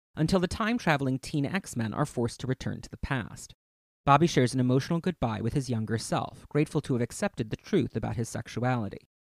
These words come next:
In the twenty seventeen Iceman ongoing solo book by Cinna Grace, Bobby begins living an openly gay life, coming out to his parents, who react in their typically bigoted fashion,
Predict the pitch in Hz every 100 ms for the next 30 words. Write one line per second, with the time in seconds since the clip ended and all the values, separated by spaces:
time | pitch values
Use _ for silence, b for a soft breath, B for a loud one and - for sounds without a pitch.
0 | _ _ 196 214 - 254 247 214 185 -
1 | 180 170 170 170 - 156 143 - 156 156
2 | 147 131 - 233 240 135 98 90 - 143
3 | - 113 110 170 196 123 101 - _ _
4 | 208 208 240 226 214 147 123 127 127 113
5 | 131 123 113 113 123 151 - - - -
6 | 190 175 123 131 120 - 240 156 98 -
7 | - 156 131 127 123 127 117 - 147 143
8 | 120 113 117 113 110 - 165 175 - 110